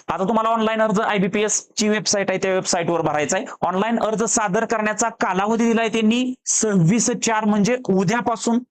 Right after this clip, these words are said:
उद्यापासून म्हणजेच आज रात्री बारा नंतर तुम्ही फॉर्म भरायला सुरुवात करू शकता, पण लगेच फॉर्म भरू नका. एक मे पासून फॉर्म भरायला तुम्ही सुरुवात करा. काही अडचणी, तांत्रिक अडथळे असतील, ते तुम्हाला डिटेल व्यवस्थित सांगितले जातील, पण एक मे पासून तुम्ही फॉर्म भरायला सुरुवात करा. म्हणजे भराच,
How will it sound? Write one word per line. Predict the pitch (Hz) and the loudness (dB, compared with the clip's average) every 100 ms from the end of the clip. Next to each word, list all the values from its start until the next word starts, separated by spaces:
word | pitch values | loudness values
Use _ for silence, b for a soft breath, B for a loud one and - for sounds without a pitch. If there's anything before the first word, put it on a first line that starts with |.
| _ _ _ 156 | _ _ _ 0
उद्यापासून | 175 233 240 226 233 202 - | 2 2 0 -2 -2 -2 -2
म्हणजेच | 156 180 240 - | 0 0 -2 -2
आज | 185 208 | -2 0
रात्री | 208 196 214 | -2 0 2
बारा | 180 170 185 208 | 2 2 0 -2
नंतर | 180 214 202 247 | 0 0 0 -2
तुम्ही | 233 226 202 | -2 -2 0
फॉर्म | 208 196 | 2 2
भरायला | 185 185 | 2 0
सुरुवात | 180 185 165 160 | 0 0 0 0
करू | 156 | -2
शकता, | 143 151 - 180 B B | 0 -2 -6 -10 B B
पण | 160 | -2
लगेच | 160 190 220 190 | 0 0 -2 -2
फॉर्म | 226 214 | 0 2
भरू | 214 | 2
नका. | 208 208 226 | 0 0 -2
एक | 202 208 208 | -2 -2 0
मे | 208 | 0
पासून | 208 202 208 196 | 0 -2 0 0
फॉर्म | 190 175 | 0 -2
भरायला | 170 165 | 0 0
तुम्ही | 160 160 | 0 0
सुरुवात | 175 151 151 | 0 0 0
करा. | 156 170 | -2 -4
काही | - - - 165 190 | -6 -10 -4 0 0
अडचणी, | 196 185 202 202 | 0 0 0 0
तांत्रिक | 196 190 175 185 | 0 -2 -2 -2
अडथळे | 180 160 180 | -2 0 0
असतील, | 170 - 165 | 0 -2 -2
ते | 170 | -2
तुम्हाला | 165 160 160 | 0 0 0
डिटेल | 143 151 | -2 -2
व्यवस्थित | 151 143 - | 0 0 -2
सांगितले | 156 143 135 | -2 0 0
जातील, | 135 165 160 | 0 0 0
पण | |
एक | 147 147 | -2 0
मे | 143 | -2
पासून | 139 135 139 | -2 -2 -2
तुम्ही | 135 131 | 0 0
फॉर्म | 127 127 | 0 0
भरायला | 120 135 - _ - | -2 -4 -8 _ -6
सुरुवात | - 175 165 - | -2 0 0 -2
करा. | 170 | -2
म्हणजे | 170 165 | 0 0
भराच, | 170 156 180 185 | 0 0 0 -4